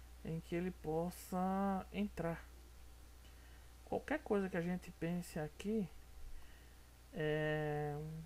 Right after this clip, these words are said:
não vai ser interessante. Então, é, pra mim tá descartado.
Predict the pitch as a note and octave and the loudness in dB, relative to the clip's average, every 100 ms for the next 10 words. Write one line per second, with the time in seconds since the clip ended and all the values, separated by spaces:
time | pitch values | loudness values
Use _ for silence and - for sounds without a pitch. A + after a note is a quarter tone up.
0 | - E3+ E3+ G3+ G#3 G3+ G3 G3 G3+ G#3 | -6 0 4 6 6 6 4 2 4 4
1 | - D3 C#3+ - - - - - - - | 2 0 0 -2 -10 -14 -14 -14 -16 -16
2 | - - - - - - - - - F3+ | -16 -16 -16 -16 -16 -16 -16 -12 -4 -4
3 | - F3+ F#3 A#3 B3 B3 A3+ - - - | 2 2 4 2 0 -2 -6 -14 -16 -16
4 | - - - - - - - - - - | -16 -16 -16 -16 -14 -14 -14 -14 -14 -14
5 | - - - - - - D3 D#3 - - | -14 -14 -14 -10 -6 -4 -2 -4 -6 -10
6 | - - G3+ A3 G#3 A3 - A3 - A#3 | -14 -2 4 6 6 4 4 2 2 -4
7 | - - C3 - | 0 2 2 2